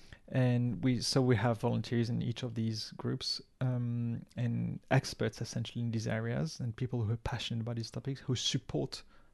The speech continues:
neighbors or people creating neighborhood supergroups to improve their neighborhoods on food, water, energy, et cetera.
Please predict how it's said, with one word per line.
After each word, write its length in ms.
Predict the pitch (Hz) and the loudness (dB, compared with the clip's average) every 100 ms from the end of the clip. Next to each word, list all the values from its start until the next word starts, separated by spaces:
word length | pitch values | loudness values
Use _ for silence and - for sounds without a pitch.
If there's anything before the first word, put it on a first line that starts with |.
| - - - | -20 -14 0
neighbors 600 | 117 123 117 117 - - | 4 4 2 -2 -2 -6
or 80 | 107 | -2
people 460 | 131 - 127 113 - - | -2 0 0 0 -4 -10
creating 380 | - 123 120 113 | -2 0 2 0
neighborhood 480 | 117 120 101 117 - | -2 -2 -2 -4 -4
supergroups 760 | - 113 110 110 - - - - - - - - | -6 -4 -4 -4 -8 -6 -10 -12 -18 -14 -10 0
to 240 | 127 120 - - | 2 0 -4 -2
improve 800 | 123 113 - 120 117 107 - - - - | 0 0 0 2 2 0 -8 -20 -20 -4
their 140 | 117 | -2
neighborhoods 540 | 113 120 107 117 113 - | 0 0 -2 -2 -2 -2
on 300 | 120 117 110 | -2 -2 -4
food, 340 | - - 113 110 | -6 -4 -2 -2
water, 420 | 110 113 113 113 | -2 -2 0 0
energy, 360 | 110 107 113 120 | 0 -2 -2 -4
et 120 | 117 | -4
cetera. 240 | - - | -6 -8